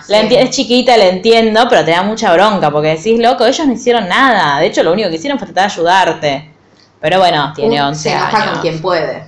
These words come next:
Speaker 1: Sí,
Speaker 2: Se
Speaker 1: obvio.
Speaker 2: enoja con el que está, no se puede enojar con alguien que no está. Ese es el tema.
Speaker 1: Bueno, es verdad,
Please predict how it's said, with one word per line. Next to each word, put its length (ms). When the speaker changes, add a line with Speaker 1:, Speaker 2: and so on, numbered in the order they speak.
Speaker 1:
Sí, 300
Speaker 2:
Se 80
Speaker 1:
obvio. 160
Speaker 2:
enoja 320
con 120
el 120
que 80
está, 460
no 120
se 160
puede 180
enojar 320
con 80
alguien 320
que 100
no 100
está. 320
Ese 260
es 100
el 140
tema. 280
Speaker 1:
Bueno, 220
es 60
verdad, 240